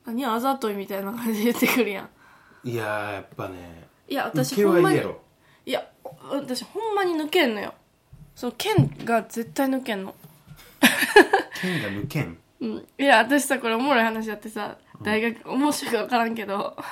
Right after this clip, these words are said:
Speaker 2: ちょ、ま、気をつけてな。<laughs> このラジ-、この話しか、声しかお届けできない媒体で、
Speaker 1: <laughs>
Speaker 2: 「これめっちゃおもろいんやけど」っていう時のハードルの上がり方、えぐいで。
Speaker 1: いや、私の中で面白い話やねんけど。
Speaker 2: うん。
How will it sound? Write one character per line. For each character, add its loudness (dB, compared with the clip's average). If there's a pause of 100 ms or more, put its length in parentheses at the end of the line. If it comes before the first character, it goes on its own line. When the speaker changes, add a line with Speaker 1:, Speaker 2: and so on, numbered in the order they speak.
Speaker 2:
ち -2
ょ、 2 (140)
ま、 -4
気 0
を 2
つ -12
け -2
て 0
な。 -2 (380)
<laughs> -18
こ -2
の -2 (180)
ラ 0
ジ-、 -6 (260)
こ -10
の -12
話 0
し -6
か、 -6 (260)
声 2
し -6
か -6
お -8
届 -8
け -6
で -8
き -6
な -6
い -6
媒 0
体 2
で、 -2
Speaker 1:
<laughs> -20
Speaker 2:
「こ 0
れ 0
め -6
っ -8
ち -8
ゃ -4
お -4
も 2
ろ 4
い -2
ん -6
や -8
け -12
ど」 -8
っ -14
て -12
い -8
う -8
時 -10
の -12
ハ -8
ー -8
ド -12
ル -12
の -10
上 -12
が -10
り -12
方、 -16
え -8
ぐ -6
い -6
で。 -20 (840)
Speaker 1:
い -6
や、 0
私 -2
の -2
中 0
で -4
面 -4
白 -8
い -6
話 -8
や -10
ね -10
ん -14
け -12
ど。 -8
Speaker 2:
う -12
ん。 -12